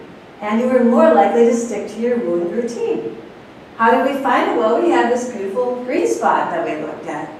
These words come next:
This is what visual anal-, analytics does. Another heat map, this just shows you end-of-life care, looking at mental health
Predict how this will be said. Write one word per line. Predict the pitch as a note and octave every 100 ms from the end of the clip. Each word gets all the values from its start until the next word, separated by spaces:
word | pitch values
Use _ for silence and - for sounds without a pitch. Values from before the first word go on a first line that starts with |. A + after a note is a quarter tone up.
| - -
This | A#3 A#3
is | C#4 A#3 A#3
what | A3+ A3 A3
visual | G3+ G3+ G#3 G#3
anal-, | F#3 F#3 F#3 F#3
analytics | F3+ F3+ E3+ D#3 D#3+ -
does. | - - - - - - - - - - - - - - - - - - - -
Another | A3+ A#3+ A#3+ A#3+
heat | A3+ A3
map, | G3+ G3 G3 G3+
this | G3+ G#3
just | G3+ -
shows | G3+ F#3+ F#3+
you | F#3+ F#3 F3+ E3+ F3
end-of-life | F#3+ F#3+ E3+ E3+ E3+ E3+ F3
care, | G3+ F#3 F3 F3 F3 F3 F3
looking | F3 F3+
at | E3+ E3+
mental | E3+ F3 E3+
health | F3 E3+ E3+